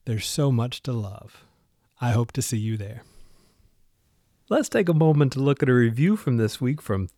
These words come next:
Thyroid twenty-three! <laughs> I love that.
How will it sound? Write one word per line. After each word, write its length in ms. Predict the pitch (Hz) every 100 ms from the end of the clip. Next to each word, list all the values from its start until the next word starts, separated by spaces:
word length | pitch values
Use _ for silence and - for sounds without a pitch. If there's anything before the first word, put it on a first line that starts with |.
| -
Thyroid 800 | 139 185 185 190 190 190 190 -
twenty-three! 880 | - 135 160 170 160 - 151 160 139
<laughs> 0 |
I 1900 | 147 - - 165 143 131 120 120 104 - 104 104 - - - - 339 160
love 300 | 139 110 113
that. 240 | 98 98